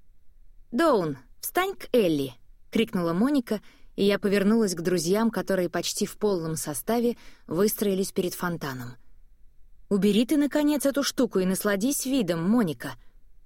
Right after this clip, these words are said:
Кейден скорчил рожицу и скрестил руки за головой. «Если ты, наконец, улыбнёшься хоть для одного кадра, то возможно». Я встала между Элли и Спенсером и усмехнулась, глядя на попытки Моники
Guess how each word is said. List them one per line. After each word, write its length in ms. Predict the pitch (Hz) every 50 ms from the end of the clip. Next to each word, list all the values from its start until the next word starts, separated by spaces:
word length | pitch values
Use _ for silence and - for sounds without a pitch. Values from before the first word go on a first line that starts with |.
| - - - - - - -
Кейден 340 | - 220 208 196 165 190 185
скорчил 500 | - - - 208 202 233 - - 165 165
рожицу 500 | 180 214 254 226 226 220 - - 226 208 - - - - - -
и 80 | - 208
скрестил 580 | - - - 208 190 - - - 233 233 214
руки 220 | 196 202 202 - 185
за 140 | 156 180
головой. 520 | 151 160 175 170 160 147 143 131 123 123 - - - - - - - - - - - - - - - - - - - - -
«Если 320 | 185 233 233 - 226 233
ты, 160 | 226 - 254
наконец, 480 | 233 220 220 214 202 196 196 190 - -
улыбнёшься 600 | 196 196 208 190 240 302 370 403 - - - 202
хоть 240 | - - 233 196 185
для 160 | 196 208 208
одного 360 | 202 180 208 208 202 190 185
кадра, 420 | 175 - - 147 131 139 143 139 127 - - - - - -
то 120 | 339 381
возможно». 580 | 403 349 240 - 170 147 139 135 - 151 135 - - - - - - - - - - - - - - - - - - - - - - -
Я 200 | - 165 208 247
встала 360 | 254 - - - 214 220 214 202
между 340 | 185 175 170 160 156 175 165 -
Элли 260 | 175 185 180 170 156
и 140 | 156 - 170
Спенсером 640 | - - - 220 240 254 240 - - 180 170 165 -
и 100 | - 180
усмехнулась, 800 | 180 175 - - 175 165 160 - 202 220 233 220 185 156 - - - - - - - - -
глядя 360 | 156 175 185 185 165 180 175
на 100 | 175 160
попытки 460 | - 180 175 - 190 175 - - 170
Моники 560 | 160 160 175 196 208 208 190 - - 190 -